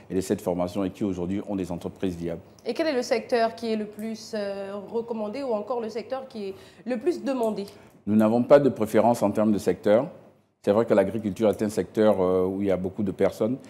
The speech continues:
Speaker 2: Oui.
Speaker 1: Il faut dire aussi que pour ce qui concerne l'approche genre,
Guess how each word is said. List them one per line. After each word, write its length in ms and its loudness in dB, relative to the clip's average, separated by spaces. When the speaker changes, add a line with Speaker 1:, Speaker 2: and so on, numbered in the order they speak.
Speaker 2:
Oui. 180 -4
Speaker 1:
Il 60 2
faut 160 4
dire 200 6
aussi 300 2
que 380 4
pour 140 -4
ce 80 2
qui 120 -2
concerne 300 0
l'approche 420 2
genre, 480 2